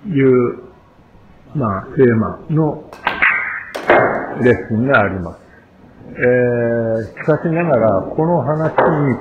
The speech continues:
ついても私はちょっと疑問があるのですが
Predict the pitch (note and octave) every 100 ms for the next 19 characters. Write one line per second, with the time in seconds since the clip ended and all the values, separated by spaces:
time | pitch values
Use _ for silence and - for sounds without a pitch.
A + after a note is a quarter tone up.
0 | - C#3+ - A2 A#2+ G#2+ G#2+ B2 - C3
1 | C3+ A#2+ - - - - - A#2+ G#2+ A#2
2 | A#2+ A#2+ A#2+ A#2+ A#2+ G#2+ A#2 A2 F2+ F2+
3 | F2 G2 G2 G#2 F2+ -